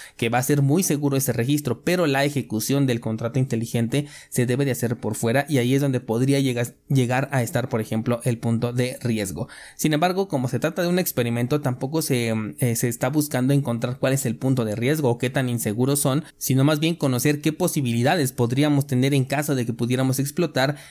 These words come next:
esto de una u otra manera. Simplemente están como que abriendo la puerta a, ¿sabes qué? Pues también puedes colocar un contrato de Ethereum, eh, programado en Solidity, los cuales tienen ya una mayor capacidad para ejecutar aplicaciones más complejas.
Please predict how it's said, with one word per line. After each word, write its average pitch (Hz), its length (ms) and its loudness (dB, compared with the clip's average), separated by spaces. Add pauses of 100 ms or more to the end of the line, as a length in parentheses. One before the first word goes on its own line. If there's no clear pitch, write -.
(120)
esto 135 360 0
de 135 160 0
una 135 440 2
u 143 180 0
otra 120 380 -2
manera. 110 380 -2
Simplemente 120 500 0
están 120 240 -2
como 123 180 0
que 117 80 -2
abriendo 123 380 0
la 117 160 0
puerta 127 360 0
a, 110 240 -4
¿sabes 139 320 0
qué? 156 140 -2
Pues 151 140 0
también 123 240 -2
puedes 131 260 0
colocar 113 380 0
un 123 120 0
contrato 117 520 -2
de 107 180 -2
Ethereum, 170 580 0 (100)
eh, 123 120 0
programado 117 480 0
en 117 100 -2
Solidity, 156 600 0 (300)
los 117 180 0
cuales 123 260 0
tienen 123 240 0
ya 117 140 0
una 123 180 0
mayor 117 300 -2
capacidad 117 540 -2
para 113 180 0
ejecutar 113 480 -2
aplicaciones 113 680 -2
más 110 180 -2
complejas. 160 560 0